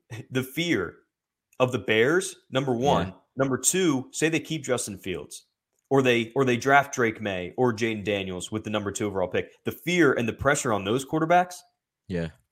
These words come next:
Speaker 1: to outplay Caleb Williams the rest of his career, 'cause that's who you're gonna be compared to then.
Speaker 2: Yeah.
Speaker 1: If, if, if you look at the Bears, I think they'd be, you have to be deathly afraid if you take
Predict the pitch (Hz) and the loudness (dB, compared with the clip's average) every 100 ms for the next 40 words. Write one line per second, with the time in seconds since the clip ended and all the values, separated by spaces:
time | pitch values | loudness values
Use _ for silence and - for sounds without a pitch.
0 | - 143 127 120 - _ _ - 175 - | 0 4 4 0 -8 _ _ 2 2 2
1 | 165 170 147 131 117 123 107 104 107 104 | 4 4 4 0 2 0 0 0 -2 -2
2 | 92 - 92 - _ _ - 123 131 135 | -10 -6 -8 -8 _ _ 0 4 6 4
3 | 123 120 104 101 92 139 117 - 67 58 | 2 2 -2 -6 -2 -2 -2 -6 -12 -14
4 | _ _ _ _ - 98 85 - _ _ | _ _ _ _ -4 -4 -4 -10 _ _
5 | 123 123 - 135 - 117 117 170 180 170 | -8 -4 0 0 -2 -6 -2 0 0 0
6 | 143 117 131 107 95 - - _ _ _ | -4 2 4 4 0 -6 -16 _ _ _
7 | 117 135 143 127 120 120 107 104 - 117 | 0 0 -2 -2 0 -2 -2 -6 -8 -4
8 | 120 107 135 127 113 95 117 120 127 117 | 0 0 0 -4 -6 0 0 2 -4 -2
9 | 117 104 90 - _ _ 107 101 156 165 | 0 0 -2 -6 _ _ -6 -2 -2 0
10 | 156 131 127 | 2 2 0